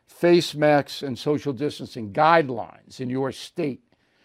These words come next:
Support fifty-five, oppose forty-two. Okay, interesting. Now, I'm not a big podcast guy.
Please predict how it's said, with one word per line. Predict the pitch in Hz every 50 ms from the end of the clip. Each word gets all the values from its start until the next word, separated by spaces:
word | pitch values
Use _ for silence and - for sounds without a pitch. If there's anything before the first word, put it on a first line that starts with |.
| _ _ _
Support | - - 113 - 131 156 151 -
fifty-five, | - - 156 151 - - 143 123 - - 170 170 175 185 185 180 180 180 - _ _ _ _ _ _ _ _ _ _ _ _ -
oppose | - 107 - 135 135 131 123 113
forty-two. | - - - 107 95 90 90 90 87 _ - - - 85 - _ _ _ _ _ _ _ _ _ _ _ _ _ _ _ _ _ _ - -
Okay, | 285 - - 139 143 143 _ _ _ _ _ _ - - _ _ - _ _ _ - -
interesting. | 107 - 104 95 - - 76 - _ _ _ _ _ _ _ _ _ _ _ _ _ _ _ _ _ _ -
Now, | 180 185 190
I'm | 226 269
not | 269 240
a | 214
big | 165 180 160 -
podcast | - 170 160 143 113 - 139 131 107 - - -
guy. | - - - -